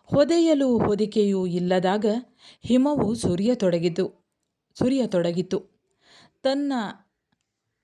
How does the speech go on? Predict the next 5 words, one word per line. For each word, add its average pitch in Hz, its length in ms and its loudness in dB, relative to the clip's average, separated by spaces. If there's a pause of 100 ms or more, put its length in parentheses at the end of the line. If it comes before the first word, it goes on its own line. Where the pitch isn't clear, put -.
(640)
ಎಡಬಲಗಳಲ್ಲಿ 220 1120 2
ಹೊರಗಿದ್ದ 196 720 0
ಮಡದಿಯನ್ನೂ 202 880 0
ಮಗನನ್ನು 185 800 -2 (480)
ಆಗಾಗ 247 420 -2